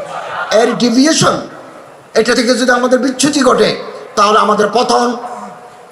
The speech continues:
আমাদের, আহ, এই পিছিয়ে যাওয়া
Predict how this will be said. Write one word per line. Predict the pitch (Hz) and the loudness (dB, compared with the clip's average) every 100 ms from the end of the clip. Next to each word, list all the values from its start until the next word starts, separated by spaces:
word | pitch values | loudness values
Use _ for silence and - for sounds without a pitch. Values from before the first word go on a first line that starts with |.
| - - - - | -20 -20 -20 -4
আমাদের, | 190 214 214 196 | 0 4 4 2
আহ, | - - - - - - - - - - 170 170 143 - - - - | -2 -12 -12 -14 -18 -20 -20 -20 -12 -2 2 2 -2 -8 -10 -12 -10
এই | - - - | -10 -6 0
পিছিয়ে | 254 277 302 | 2 2 2
যাওয়া | 240 214 | 2 2